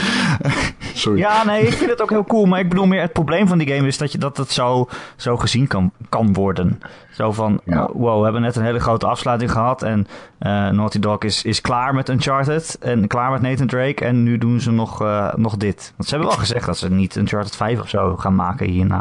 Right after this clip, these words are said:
Speaker 2: Of, of
Speaker 1: Ja, dat
Speaker 2: binnenkort
Speaker 1: klopt
Speaker 2: of ooit.
Speaker 1: inderdaad. Maar misschien wordt dit wel de afsluiter. Het, eh,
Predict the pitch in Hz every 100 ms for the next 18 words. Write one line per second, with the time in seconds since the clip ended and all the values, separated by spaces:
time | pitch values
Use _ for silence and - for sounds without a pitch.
0 | 92 - - - 107 107 104 87 95 95
1 | 95 98 87 92 90 87 90 95 - -
2 | - - - - - 190 185 139 143 254
3 | 233 196 - 220 214 190 180 202 - 160
4 | - 147 - - - - - - - -
5 | 139 143 123